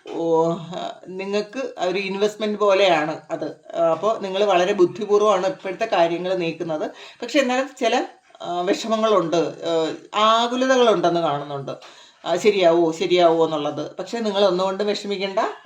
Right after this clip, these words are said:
നിങ്ങൾ, ആ, ഇപ്പോൾ, ആ, ചെയ്യുന്ന എല്ലാ കാര്യങ്ങളും നിങ്ങളുടെ, ആ, ഫ്യൂച്ചറിൽ നിങ്ങൾക്ക് വളരെയധികം സന്തോഷം നൽ-, ഏ, നൽകാൻ ഇടയാകും എന്നുള്ളതാണ്.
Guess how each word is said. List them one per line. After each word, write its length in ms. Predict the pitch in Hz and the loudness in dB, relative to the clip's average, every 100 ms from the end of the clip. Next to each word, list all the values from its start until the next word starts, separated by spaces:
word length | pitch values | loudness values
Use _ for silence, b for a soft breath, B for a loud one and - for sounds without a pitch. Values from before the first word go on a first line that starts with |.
| - | -12
നിങ്ങൾ, 480 | 185 196 208 262 403 - | -8 -2 2 2 2 -2
ആ, 260 | 175 175 175 | 0 2 2
ഇപ്പോൾ, 800 | 156 190 170 _ 262 359 - - | 2 -2 -8 _ 2 2 0 -2
ആ, 80 | 180 | 0
ചെയ്യുന്ന 400 | 190 180 185 202 | 2 2 2 2
എല്ലാ 500 | 170 180 196 214 226 | 2 4 4 2 2
കാര്യങ്ങളും 640 | 233 170 175 170 170 196 | 2 4 4 4 2 0
നിങ്ങളുടെ, 380 | 165 165 185 220 B B B B | -2 -2 -2 -4 B B B B
ആ, 180 | 170 175 | -2 -2
ഫ്യൂച്ചറിൽ 680 | 170 202 233 226 311 175 185 | 0 0 -2 0 0 2 2
നിങ്ങൾക്ക് 260 | 165 170 175 | 0 -2 0
വളരെയധികം 840 | 170 160 170 190 233 254 180 190 | 2 4 4 4 4 2 2 0
സന്തോഷം 600 | 190 165 160 160 165 202 | 2 0 2 0 0 -4
നൽ-, 200 | 196 156 | -4 -4
ഏ, 320 | - 165 165 151 - | -4 -4 -6 -8 -4
നൽകാൻ 460 | 170 165 156 190 190 | 0 0 2 2 2
ഇടയാകും 540 | 151 160 156 147 160 | 4 4 4 0 -4
എന്നുള്ളതാണ്. 600 | 151 135 135 131 131 151 | -6 -6 -4 -4 -6 -14